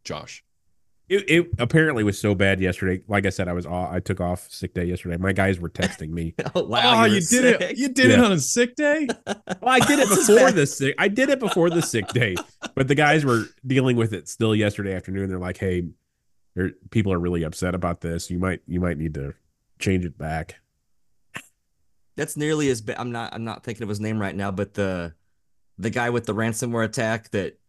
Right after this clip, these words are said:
Speaker 3: had the, that had migraines didn't come into the office
Speaker 2: Oh,
Speaker 3: that, that
Speaker 2: yeah.
Speaker 3: we interviewed.
Speaker 1: Yeah. Yeah. Yeah.
Speaker 3: Yeah.
Speaker 1: Yeah. Yeah.
Speaker 3: You
Speaker 1: Yeah.
Speaker 3: guys are, you guys are one and the same.
Speaker 2: Yeah.
Speaker 1: Yeah.
Speaker 2: So the, the, the new tab setting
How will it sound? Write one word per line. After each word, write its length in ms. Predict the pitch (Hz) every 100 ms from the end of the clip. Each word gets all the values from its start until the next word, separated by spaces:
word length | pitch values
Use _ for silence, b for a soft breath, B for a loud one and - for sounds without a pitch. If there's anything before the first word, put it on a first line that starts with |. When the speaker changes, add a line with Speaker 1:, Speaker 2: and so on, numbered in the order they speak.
| _ _ _ _ _ _ _ -
Speaker 3:
had 220 | 123 117
the, 200 | 104 80 -
that 160 | 95 107
had 280 | 113 95 92
migraines 840 | 101 107 107 120 120 123 123 - -
didn't 200 | 101 82
come 160 | 120 117
into 180 | 110
the 120 | 110 107
office 280 | 107 320 311
Speaker 2:
Oh, 120 | 233
Speaker 3:
that, 40 |
that 40 | 233
Speaker 2:
yeah. 280 | 349 294 117
Speaker 3:
we 60 |
interviewed. 460 | 117 117 131 139 135
Speaker 1:
Yeah. 400 | 107 156 302 98 -
Yeah. 240 | 98 135 202
Yeah. 0 |
Speaker 3:
Yeah. 180 | 180
Speaker 1:
Yeah. 180 | 214 175 117 _ _ _ _ _ -
Yeah. 120 | 127
Speaker 3:
You 60 |
Speaker 1:
Yeah. 60 | 160
Speaker 3:
guys 140 | 123 101
are, 140 | -
you 160 | - 113
guys 160 | 120 113
are 60 |
one 120 | 117
and 80 | 120
the 60 | 135
same. 320 | 120 92 78 _ _ _
Speaker 2:
Yeah. 260 | - 131 107 _ _ 175
Speaker 1:
Yeah. 60 |
Speaker 2:
So 140 | - 131
the, 100 | 131
the, 500 | 131 135 160 127 -
the 140 | 117 127
new 220 | 143 156
tab 380 | 156 139 139 123
setting 500 | 139 123 123 117